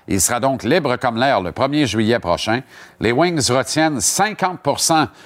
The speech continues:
du quatre virgule soixante-quinze millions de salaire prévu cette saison à l'entente de Bertuzzi. Reste à savoir comment les retrouvailles entre le beau Tyler et le beau Brad, le brave marchand, vont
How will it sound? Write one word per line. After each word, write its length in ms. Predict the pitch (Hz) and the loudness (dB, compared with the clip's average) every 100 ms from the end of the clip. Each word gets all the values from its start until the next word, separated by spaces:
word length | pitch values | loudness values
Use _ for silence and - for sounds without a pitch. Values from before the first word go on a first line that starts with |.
| - _ - | -20 _ -12
du 280 | 78 113 - | -2 0 0
quatre 340 | 185 175 - | -2 -2 -2
virgule 400 | 120 104 143 131 | -2 0 0 0
soixante-quinze 800 | - 143 143 156 127 151 143 98 | 0 2 2 0 -2 0 0 0
millions 380 | 117 117 135 123 | -2 0 0 0
de 140 | 98 | 0
salaire 600 | 104 131 117 123 107 85 - - - _ - | 0 0 0 0 0 -2 -8 -20 -20 _ -2
prévu 340 | 135 113 143 | -2 0 0
cette 240 | - 113 | 0 -4
saison 360 | - 117 98 123 | 0 0 2 4
à 80 | 101 | 4
l'entente 400 | 98 90 117 104 | 2 2 0 0
de 80 | 87 | 0
Bertuzzi. 600 | 95 95 101 82 131 185 | 0 0 -2 -2 0 2
Reste 240 | 131 143 | 0 -2
à 80 | 139 | -4
savoir 360 | - 101 151 - | -2 2 2 2
comment 340 | 98 135 156 - - _ _ | 0 2 0 -4 -20 _ _
les 140 | 101 113 | -2 0
retrouvailles 800 | 156 143 147 202 247 147 82 - | 0 0 4 4 4 2 -4 -4
entre 520 | 101 101 104 107 92 - _ _ _ - - | 0 0 0 0 0 -6 _ _ _ -20 -6
le 160 | 98 113 | -2 2
beau 220 | 175 202 | 4 4
Tyler 500 | 160 143 165 208 160 - | 2 2 2 2 2 0
et 240 | 131 135 | 2 4
le 120 | 117 107 | 2 0
beau 240 | 131 139 | 2 2
Brad, 640 | 95 131 214 202 78 71 - - - | 2 0 0 -2 -4 -12 -14 -20 -4
le 100 | 107 | -2
brave 480 | 104 139 127 90 95 | 0 0 0 -2 0
marchand, 500 | 98 - - 127 147 - - - | 0 -2 0 0 0 -10 -20 -12
vont 340 | 78 117 139 | -2 0 0